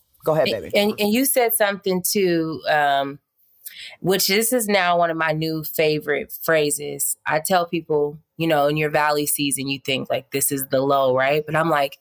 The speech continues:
Speaker 2: you can build more in the valley than you can on a mountaintop.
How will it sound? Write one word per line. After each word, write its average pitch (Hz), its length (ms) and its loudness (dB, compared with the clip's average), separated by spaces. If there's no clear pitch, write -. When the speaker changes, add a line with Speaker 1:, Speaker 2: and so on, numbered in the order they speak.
Speaker 2:
you 269 180 2
can 277 220 2
build 196 340 2
more 185 280 2
in 185 140 -2
the 160 100 -2
valley 165 520 0
than 147 200 0
you 147 100 -8
can 160 340 -2
on 151 120 -2
a 143 60 -2
mountaintop. 143 720 -4